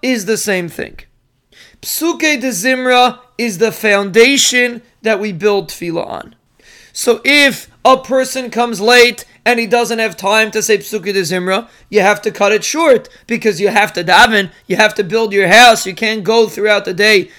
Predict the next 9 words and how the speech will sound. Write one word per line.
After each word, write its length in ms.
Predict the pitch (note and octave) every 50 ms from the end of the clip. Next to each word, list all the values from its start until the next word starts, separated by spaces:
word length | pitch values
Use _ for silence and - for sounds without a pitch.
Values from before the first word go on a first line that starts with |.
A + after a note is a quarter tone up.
| _ -
without 420 | - G#3 G#3 A3 G#3 F#3+ E3+ E3
tefillah. 580 | - - - B3 D4 C#4+ A3+ G3 F#3 - - _ _ _ _ _ _ _ _ _ _ - - _ _ -
But 260 | F3+ G3+ G3 F#3 -
really, 640 | - G3 G#3+ A3+ B3 C#4 D4 D#4 E4 F4 F#4+ G4 - _ _ _
is 160 | - A#3+ A3 F3+
it 140 | A#3+ A#3
the 100 | A3+ A3+
same 300 | G#3+ - A#3+ A3 G#3+ G3+
tefillah? 480 | E3 - - A3 A#3+ C4+ E4 F4+ F#4 -